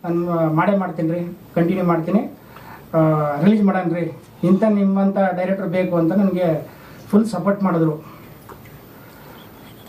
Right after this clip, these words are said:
ಆಮೇಲೆ ನಮ್ಮ ನಾಯಕಿ ಕುಂಕುಮ್, ಕುಂಕುಮ್ ಹರಿಹರನ್ ಅಂತ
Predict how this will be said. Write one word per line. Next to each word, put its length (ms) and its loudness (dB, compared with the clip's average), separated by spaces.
ಆಮೇಲೆ 480 2
ನಮ್ಮ 240 6
ನಾಯಕಿ 640 2
ಕುಂಕುಮ್, 440 -4
ಕುಂಕುಮ್ 600 4
ಹರಿಹರನ್ 520 2
ಅಂತ 180 -6